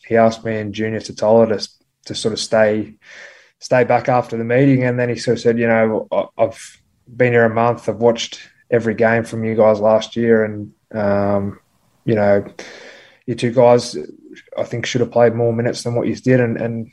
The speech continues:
in my case, more games." And, um, you know, sort of just said, "I've watched you guys train f-, now for a month," um, and said, "Regardless of what happens between here and round one, I'm gonna pick you both on the bench,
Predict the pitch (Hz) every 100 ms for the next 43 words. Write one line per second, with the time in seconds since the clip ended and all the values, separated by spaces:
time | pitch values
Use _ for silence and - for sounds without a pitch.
0 | - 113 107 110 - 113 - 120 110 113
1 | 117 123 113 110 107 101 - _ - 110
2 | 107 104 104 104 101 101 _ _ - 113
3 | 107 120 110 107 - 113 110 101 101 113
4 | 113 - 117 113 - 120 120 117 - 123
5 | 120 117 113 113 123 123 - _ - 113
6 | 110 107 107 107 104 _ - 110 117 110
7 | 110 117 117 117 113 110 113 113 107 113
8 | 101 110 - 110 104 120 117 110 107 104
9 | - - _ _ - 117 113 113 113 110
10 | 110 107 120 113 98 113 110 110 104 117
11 | 113 107 - -